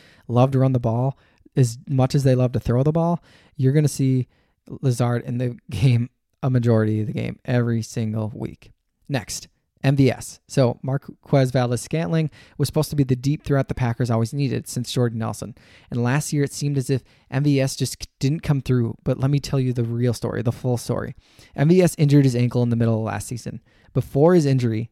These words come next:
in the first six weeks of the season, M V S was on pace for a forty-eight catch, seven hundred fifty-four yard season,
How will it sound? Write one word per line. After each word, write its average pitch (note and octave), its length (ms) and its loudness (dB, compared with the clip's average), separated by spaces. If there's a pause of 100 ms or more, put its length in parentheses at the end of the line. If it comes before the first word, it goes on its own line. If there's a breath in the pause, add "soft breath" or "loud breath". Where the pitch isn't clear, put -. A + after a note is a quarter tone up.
in C#3+ 60 2
the C3+ 80 4
first - 280 -2
six - 240 -4
weeks D3 240 -4
of E3 60 -2
the D3+ 80 -2
season, A#2 400 -2 (340 soft breath)
M C3 140 2
V D#3+ 160 6
S B2+ 160 2
was C3 100 0
on B2+ 140 0
pace B2 240 -2
for B2 160 -4
a A2+ 60 -4
forty-eight C3+ 480 0
catch, A2 320 -4 (240 soft breath)
seven C#3+ 340 4
hundred C#3+ 320 2
fifty-four B2+ 460 -2
yard G#2 240 0
season, A2+ 360 -8